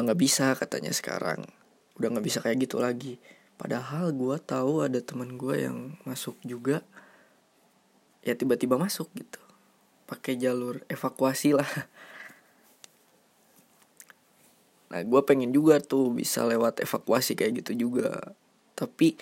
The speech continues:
nggak tahu kenapa gue nggak dapet, gue nggak bisa gitu. Gue udah nggak dapet kenalan yang bisa masukin gue ke S M A sana.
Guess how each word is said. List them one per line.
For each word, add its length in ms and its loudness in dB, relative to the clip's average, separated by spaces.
nggak 180 -2
tahu 220 2
kenapa 480 0
gue 160 2
nggak 140 2
dapet, 400 -4
gue 160 2
nggak 200 -2
bisa 440 -4
gitu. 480 -12
Gue 160 4
udah 100 -6
nggak 160 0
dapet 220 -8
kenalan 640 -2
yang 160 -4
bisa 240 -4
masukin 400 -8
gue 160 -4
ke 100 -8
S 140 -10
M 80 -12
A 80 -10
sana. 260 -8